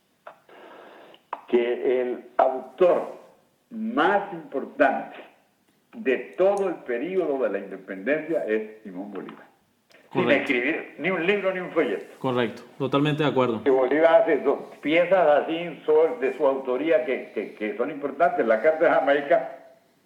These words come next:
Speaker 1: el discurso de Angostura y el proyecto de constitución de Bolivia. Hasta ahí. Pero cuando uno ve las cartas,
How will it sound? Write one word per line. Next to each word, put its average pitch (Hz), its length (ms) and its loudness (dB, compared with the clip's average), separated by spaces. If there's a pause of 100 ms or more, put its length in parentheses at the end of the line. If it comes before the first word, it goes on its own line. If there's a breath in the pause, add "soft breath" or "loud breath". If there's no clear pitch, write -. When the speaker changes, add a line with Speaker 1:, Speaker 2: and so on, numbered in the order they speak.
(220)
Speaker 1:
el 113 240 -2
discurso 117 640 0
de 101 100 4
Angostura - 800 0 (120)
y 123 380 -2 (520 loud breath)
el 127 100 0
proyecto 120 420 0
de - 60 -4
constitución 110 480 -6
de 110 80 2
Bolivia. - 420 -4
Hasta 113 220 4
ahí. 90 260 -2 (460)
Pero - 300 0
cuando 113 340 0
uno 190 200 4
ve 131 140 2
las 110 180 2
cartas, 120 440 2